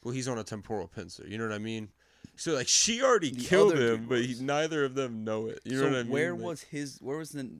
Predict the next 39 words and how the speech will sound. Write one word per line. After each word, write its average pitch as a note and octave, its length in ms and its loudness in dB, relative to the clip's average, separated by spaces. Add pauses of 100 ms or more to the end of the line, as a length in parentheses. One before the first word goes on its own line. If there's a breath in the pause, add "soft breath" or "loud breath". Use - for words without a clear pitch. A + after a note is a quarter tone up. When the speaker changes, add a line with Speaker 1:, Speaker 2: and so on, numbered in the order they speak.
(360)
Speaker 2:
the A2+ 100 -12
normal B2 420 -8
dude G2+ 260 -12
before - 320 -12 (120)
then? - 180 -14 (100)
Where A2+ 160 -6
was A2 100 0
he A2+ 60 -4
Speaker 1:
Normal A2 60 -2
Speaker 2:
at? - 120 -4
Speaker 1:
Sator? C3 520 -6
Speaker 2:
Yeah. G2 320 -6 (220)
Where B2+ 140 -2
was, D3+ 220 -2
like, C3+ 120 0
Speaker 1:
Before B2 280 0
Speaker 2:
his, G#2+ 140 0
Speaker 1:
what? A2 260 0 (420 soft breath)
Speaker 2:
before B2+ 320 -8
that G2+ 140 -4
Vietnam, A2+ 680 -8
like, - 180 -12
the B2 120 -6
original B2 440 -6
Vietnam. F#2 540 -8
Where G#2+ 120 -6
was B2 140 -6
the C3 100 -8
original A#2+ 400 -8
Sator F#2+ 400 -10
at? - 220 -12 (580)
Speaker 1:
Before A#2 540 -4
that? A2 400 -4 (240)
Speaker 2:
No, D3+ 180 -4
just B2+ 280 -12
during E3 340 -6
that E3 200 -6
scene, D#3+ 420 -8
man. C#3+ 340 -14